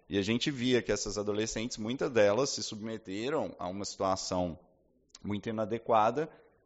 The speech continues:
e sem que fosse cerceada a liberdade de locomoção. As pessoas se submetem pela necessidade. Aqui o Tribunal Superior do Trabalho, é,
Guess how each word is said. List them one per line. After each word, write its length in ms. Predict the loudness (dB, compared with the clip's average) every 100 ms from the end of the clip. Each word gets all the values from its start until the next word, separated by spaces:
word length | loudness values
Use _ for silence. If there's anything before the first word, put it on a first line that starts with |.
| _ -6
e 120 | -4
sem 400 | 0 2 2 0
que 240 | -4 -8
fosse 320 | 0 2 2
cerceada 540 | 2 2 4 6 6 4
a 20 |
liberdade 420 | -2 -2 0 -2
de 60 | -4
locomoção. 560 | -8 -6 -6 -4 -2
As 100 | -2
pessoas 300 | -4 -4 -4
se 60 | -6
submetem 420 | -4 0 0 0
pela 220 | -2 -2 0
necessidade. 880 | -2 -2 -4 0 4 6 4 -2 -16 -20 -20 -20 _
Aqui 220 | 2 4
o 60 | 0
Tribunal 400 | 0 0 4 2
Superior 460 | 2 -2 2 2
do 100 | 0
Trabalho, 760 | 0 4 6 8 8 6 4 -4 -14 _ -20 _ _ _
é, 580 | 2 6 6 6 4